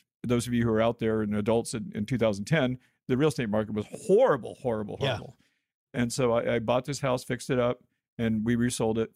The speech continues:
Speaker 1: for a giant profit. And then my, I bought it with a friend 'cause we, we couldn't get a mortgage, so we had to pay cash, and I didn't have that much money at the time. So, um,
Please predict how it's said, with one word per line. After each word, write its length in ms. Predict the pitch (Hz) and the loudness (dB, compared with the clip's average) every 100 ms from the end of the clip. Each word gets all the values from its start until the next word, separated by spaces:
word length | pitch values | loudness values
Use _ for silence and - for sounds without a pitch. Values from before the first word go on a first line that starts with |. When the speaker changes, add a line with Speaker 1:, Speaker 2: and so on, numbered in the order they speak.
| - | -4
Speaker 1:
for 160 | 104 | -2
a 100 | 104 | 0
giant 340 | 104 113 117 - | 0 0 0 -2
profit. 400 | 139 110 113 - _ - | -2 -2 -4 -8 _ -4
And 120 | 123 | 0
then 360 | 151 160 139 170 _ _ | 2 2 -2 -6 _ _
my, 200 | 120 120 120 - | -2 -2 -4 -4
I 80 | |
bought 220 | 113 131 135 | 0 0 0
it 80 | |
with 100 | 117 | -2
a 40 | 113 | -4
friend 420 | - 156 113 143 _ _ | -2 0 -2 -6 _ _
'cause 120 | 123 | -4
we, 160 | 123 120 - | -2 -4 -6
we 100 | 123 | -2
couldn't 220 | 190 160 | 0 2
get 80 | 143 | 2
a 60 | |
mortgage, 340 | 123 120 98 - | 4 2 0 -8
so 100 | 123 | -2
we 40 | |
had 80 | 120 | 0
to 60 | 110 | 0
pay 160 | 117 | -6
cash, 260 | 107 107 - | -6 -8 -8
and 100 | 123 | -4
I 40 | |
didn't 140 | 113 107 | -2 0
have 100 | 110 | -2
that 100 | 107 | -4
much 160 | 104 | -4
money 140 | 127 120 | -2 -2
at 60 | |
the 60 | 104 | -2
time. 280 | - 113 - _ _ _ _ _ _ | -8 -8 -10 _ _ _ _ _ _
So, 400 | - 139 127 120 113 | -2 2 2 4 2
um, 180 | 107 104 | 2 -2